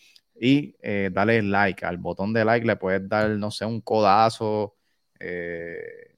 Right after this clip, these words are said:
un derechazo, lo que tú quieras. Pero suscríbete a este canal, por favor, y deja tu comentario, tu opinión, lo que tú quieras. A mí me consigues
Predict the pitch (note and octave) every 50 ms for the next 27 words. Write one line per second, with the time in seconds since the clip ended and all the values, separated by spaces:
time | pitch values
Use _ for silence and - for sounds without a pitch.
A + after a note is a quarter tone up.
0 | _ _ - G2+ F#2 F#2 G#2+ G#2 G#2+ F#2+ - - G#2 G#2 G#2+ A2 G#2+ - G#2+ G2
1 | F#2+ F#2 G#2 G2 A#2+ A2 G2 G#2 F#2 F2 D#2+ - _ _ _ _ _ _ _ _
2 | _ _ _ _ _ _ _ _ - - _ - _ - D3+ D#3 D3+ D3 B2+ A#2+
3 | A#2+ - - - - - _ _ _ _ - - G#2 - - A#2 A#2 A2+ G#2 G#2+
4 | G#2 - A2 F#2+ G2+ G2+ G2+ G#2 G2 - G#2 G2 - - F#2+ F#2+ A#2+ C#3+ D3+ D#3
5 | - _ - B2 C3 D3 D#3 D#3 - - A#2 G#2+ A2 A#2 A2+ A#2+ A2 A#2 A#2 A2+
6 | G#2 G2 F#2 - G#2+ A2 A#2+ B2 B2 A#2 A2+ G2 F#2 - F#2 F2+ F2+ F#2+ A2 A#2+
7 | B2+ B2+ B2 A#2 G#2+ - F#2 F#2 A2+ A2 - - A2+ B2+ B2+ B2+ A#2+ A2+ G2 G2+
8 | G#2 A2 G#2 - G#2 G2+ - - G#2+ A2+ A#2 A2+ A#2